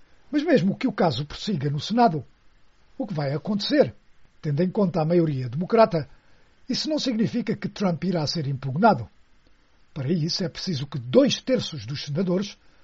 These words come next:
votem a favor da impugnação, o que significa que dezassete dos cinquenta republicanos terão que votar a favor. Gerald Sabe é um dos diretores executivos do Wall Street Journal.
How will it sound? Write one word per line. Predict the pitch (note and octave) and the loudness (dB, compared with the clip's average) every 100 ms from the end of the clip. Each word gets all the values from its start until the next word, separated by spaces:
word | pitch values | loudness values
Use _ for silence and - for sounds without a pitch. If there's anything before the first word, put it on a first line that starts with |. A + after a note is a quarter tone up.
| - _ _ | -20 _ _
votem | B2 E3+ E3+ E3+ | 0 0 2 -2
a | |
favor | E3 F3+ G3 D3+ | -2 0 0 0
da | D#3+ | 0
impugnação, | D3 C3 C4 E3 C3+ A#3 C4 - _ _ _ | -2 -2 -2 -2 0 0 -2 -6 _ _ _
o | B3+ | -8
que | - | -4
significa | A#3+ C#4 - A#3 A3+ | -2 -2 -2 -2 -4
que | G#3+ D3 | -4 -6
dezassete | A#2+ F3+ - D4 G3+ D#3 A2+ - _ _ _ - | -2 -4 2 2 2 -4 -10 -16 _ _ _ -12
dos | C3 - | -8 -2
cinquenta | G3 - E3+ E3 | 0 0 0 2
republicanos | G3+ G3+ E3+ D3+ G3+ D#3 - - _ - - _ | 2 2 -2 0 0 0 -4 -16 _ -20 -20 _
terão | G3 F3+ | 0 0
que | D3 | 0
votar | C3 - E3 | -4 0 0
a | C#3 | 0
favor. | E3+ C3 A#2 - _ _ _ _ _ _ _ - - _ - | -4 -6 -8 -12 _ _ _ _ _ _ _ -20 -20 _ 0
Gerald | F#3 F#3 E3 - | 4 6 4 2
Sabe | - B3 A#3+ D3+ F4+ - | 0 2 2 -2 -10 -4
é | G#3+ | -2
um | F3+ D#3 | 0 0
dos | C#3+ G#2+ | -2 -4
diretores | C3 C4 G3 A3+ F#3 B2 - _ | 2 4 4 2 0 -2 -10 _
executivos | C4+ D#3 A3 G#3 E3+ G#2+ - - - - - _ | -6 -4 -4 -4 -4 -4 -12 -20 -20 -20 -20 _
do | C3+ G3+ | -2 0
Wall | B2+ | -2
Street | F#2 - D3+ - | -6 -6 -6 -4
Journal. | D#3 A2 | -6 -8